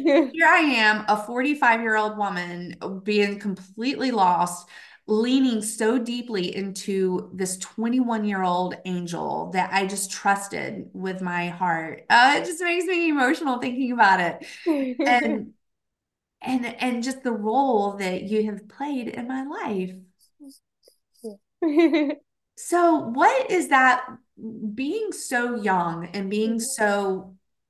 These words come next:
Speaker 2: awake and tuned in to your gifts, what was that like for you?
Speaker 1: Well,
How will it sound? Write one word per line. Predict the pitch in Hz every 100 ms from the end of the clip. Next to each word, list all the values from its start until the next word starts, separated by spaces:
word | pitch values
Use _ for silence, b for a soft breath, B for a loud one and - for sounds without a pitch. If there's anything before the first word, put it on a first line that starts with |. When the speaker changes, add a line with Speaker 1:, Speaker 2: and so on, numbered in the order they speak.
| -
Speaker 2:
awake | 180 180 170 165 147 - - -
and | 185 170
tuned | - 220 220 202
in | 170 165 160 160 -
to | 190
your | 180 180 175 175 180 B B _ - 175
gifts, | 175 156 - - - - b b b b _ _ _ _
what | 202 220 415 466 -
was | 269 311 -
that | 233 208
like | 180 180 165 - b b _
for | 180
you? | 170 156 - 170 175 _ _ _ _ _ _ _ _ _ _ _ _ 254
Speaker 1:
Well, | 254 247 269